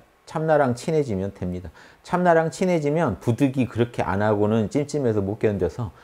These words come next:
어쩔 수 없이 하게 돼 있어요. 그러니까 자기가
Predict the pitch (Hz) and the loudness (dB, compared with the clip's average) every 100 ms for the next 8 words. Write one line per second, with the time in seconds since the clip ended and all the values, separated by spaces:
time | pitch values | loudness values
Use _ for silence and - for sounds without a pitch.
0 | - - 92 131 120 113 - 120 123 120 | -12 -6 0 0 0 -6 -8 -6 -6 -4
1 | 78 - - - - - 101 - _ - | -8 -8 -18 -20 -18 -8 -8 -8 _ -6
2 | 104 107 123 160 78 | -4 0 4 4 2